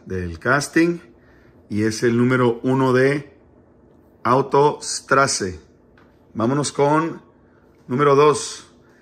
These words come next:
Es un B M W M tres E cuarenta y seis. ¿De qué año les gusta que sea este B M W? No sé si tiene información aquí atrás. Miren, de hecho, toda esta es la colección, es este set.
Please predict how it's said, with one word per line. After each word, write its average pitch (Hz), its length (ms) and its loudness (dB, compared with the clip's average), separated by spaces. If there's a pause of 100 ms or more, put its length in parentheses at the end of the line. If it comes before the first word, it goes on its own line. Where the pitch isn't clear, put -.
(640)
Es 117 280 -2
un 185 400 0 (600)
B 135 180 2
M 165 120 2
W 156 520 0
M 151 180 -2
tres 143 480 -2
E 127 120 -4
cuarenta 139 380 -2
y 104 80 -6
seis. 104 520 -8
¿De 110 140 -6
qué 151 120 0
año 202 140 -2
les 143 140 -2
gusta - 280 -8
que 127 100 -6
sea 120 160 -2
este 135 240 0
B 135 140 0
M 135 100 -2
W? 107 400 -4 (1300)
No 123 160 -10
sé 139 140 -14
si 110 80 -18
tiene 123 180 -6
información 110 500 -8
aquí 117 120 -6
atrás. 123 260 -4
Miren, 117 240 -2
de 110 120 -2
hecho, 123 240 -4 (180)
toda 120 400 0
esta 117 640 -4 (240)
es 107 80 -4
la 110 120 -2
colección, 113 580 -4
es 107 140 -6
este 107 220 -14
set. 143 420 -4